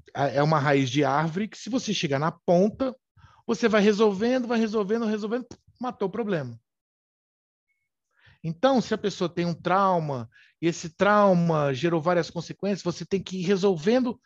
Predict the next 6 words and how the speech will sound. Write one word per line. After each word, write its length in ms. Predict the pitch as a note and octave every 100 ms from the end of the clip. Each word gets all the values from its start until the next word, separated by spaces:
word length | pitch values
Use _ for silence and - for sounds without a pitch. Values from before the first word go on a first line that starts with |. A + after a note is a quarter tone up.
| _ _ _
essas 300 | F#3 F3+ F#3
questões, 640 | G3 F#3 A3 A#3 C4+ - -
vai 180 | E3 G3
podando 560 | - A3+ F3 G#3+ B3 A3
essa 200 | - F3+
raiz 640 | F#3 F#3 A3 A3+ - _